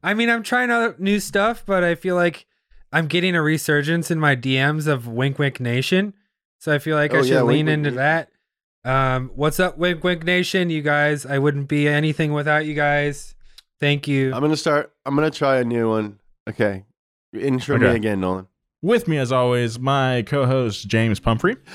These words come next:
Speaker 2: <gasps> Look at that dog over there. <laughs>
Speaker 3: Oh, all right. A little, little, uh, animal-themed spay and neuter your pets. Go adopt a dog today. Very nice, James.
Speaker 1: That'll go
Speaker 3: I love
Speaker 1: well
Speaker 3: it.
Speaker 1: with our big dog, uh,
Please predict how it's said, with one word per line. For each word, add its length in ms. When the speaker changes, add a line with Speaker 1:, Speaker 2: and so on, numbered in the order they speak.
Speaker 2:
<gasps> 260
Look 240
at 60
that 260
dog 360
over 300
there. 1160
<laughs> 40
Speaker 3:
Oh, 840
all 120
right. 500
A 40
little, 480
little, 340
uh, 300
animal-themed 1000
spay 460
and 100
neuter 220
your 160
pets. 600
Go 160
adopt 340
a 60
dog 320
today. 340
Very 260
nice, 300
James. 140
Speaker 1:
That'll 180
go 120
Speaker 3:
I 20
love 80
Speaker 1:
well 240
Speaker 3:
it. 20
Speaker 1:
with 180
our 140
big 260
dog, 380
uh, 420